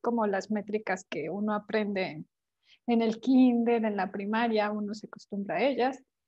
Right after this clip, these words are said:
Y después nuestras métricas en la adu-, en la adultez, que es, no sé, la preparatoria,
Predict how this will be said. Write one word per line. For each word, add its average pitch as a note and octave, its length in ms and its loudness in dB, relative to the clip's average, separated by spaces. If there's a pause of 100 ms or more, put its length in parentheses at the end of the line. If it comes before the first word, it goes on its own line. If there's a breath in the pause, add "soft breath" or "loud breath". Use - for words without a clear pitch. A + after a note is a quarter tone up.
(200)
Y C4 100 6
después B3+ 500 4
nuestras B3+ 460 2
métricas A3 720 2
en A3+ 160 0
la G#3 160 6
adu-, G3+ 240 -4 (140)
en A3 180 4
la G3+ 60 8
adultez, G3+ 640 -2
que G3 160 -4
es, - 200 -10 (160)
no G3+ 160 -6
sé, F#3+ 180 -4
la F#3 220 -4
preparatoria, - 880 -8